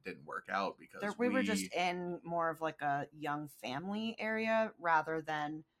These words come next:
Speaker 2: like, a young married couple. And we
Speaker 1: Yeah.
Speaker 2: weren't, we were in Salt Lake. We weren't, like, in Provo. So we weren't at, like, those married student wards or anything like that.
Speaker 1: There were, like,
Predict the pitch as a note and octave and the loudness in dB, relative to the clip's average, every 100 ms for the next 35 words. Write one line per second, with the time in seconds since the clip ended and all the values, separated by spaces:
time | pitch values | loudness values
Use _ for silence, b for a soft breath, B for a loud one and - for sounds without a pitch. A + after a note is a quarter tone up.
0 | _ _ - D#3 D3+ D3+ D3+ C#3+ D3+ C#3+ | _ _ -6 -4 -4 -4 -6 -4 -2 0
1 | D3 D3 C#3 C#3+ - D3 C#3+ D3+ D#3 D#3 | -2 -4 -4 -6 -8 -10 -6 -2 -2 0
2 | F3 F#3 B B - A3 A#3 A3+ A3 G#3 | -2 -4 B B -6 0 4 6 6 4
3 | - _ _ - G3 G#3+ A#3 - F#3 F#3 | 0 _ _ -6 -2 4 4 4 2 2
4 | - F3 C#3+ D#3 D#3 E3+ - E3 F3 F3 | 6 6 6 0 -2 -4 -10 -4 -2 2
5 | F#3 D#3 F3 E3 D#3 D3 D#3 C#3 B2 D3 | 0 2 0 -2 -6 -4 -4 -2 -2 -4
6 | - E3 F3 F3 E3+ - E3 D#3+ - D#3 | -4 -2 0 2 0 2 4 4 4 0
7 | D3+ D#3 D3+ E3 D3+ C#3+ C#3+ - C#3 - | 0 -6 -4 -4 -4 -4 -6 -6 -6 -4
8 | C#3+ D3+ D3 D#3 D3 C#3+ - - D3 - | -4 -4 -6 -6 -8 -10 -12 -12 -10 -6
9 | - B2+ C3 C3 C3+ A#2+ A2 | -2 4 6 8 8 8 6